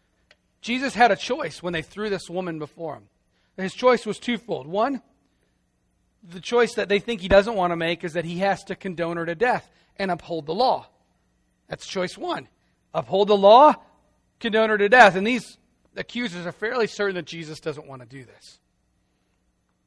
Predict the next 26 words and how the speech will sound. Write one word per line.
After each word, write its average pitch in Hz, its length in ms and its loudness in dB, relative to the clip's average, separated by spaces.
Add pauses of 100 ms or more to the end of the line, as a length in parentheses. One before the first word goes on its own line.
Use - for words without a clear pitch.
(380)
Or 185 400 2 (160)
his 185 220 -10
second 226 260 0
choice 208 400 -4 (400)
was 202 200 -2
to 196 120 -12 (140)
save 214 280 0
her 254 200 -2
life 160 520 -6 (1500)
and 196 140 -8
break 135 400 -8 (240)
the 180 80 -6
law 143 220 2
of 135 120 -6
Moses. 147 560 -14 (460)
And 165 160 -6
these 226 200 -4
Pharisees 196 560 -6
are 147 80 -12
so 165 580 -8
hoping 156 500 -10
that 147 140 -10
he 139 60 -14
chooses 156 460 -16
option 135 420 -14
two. 120 360 -12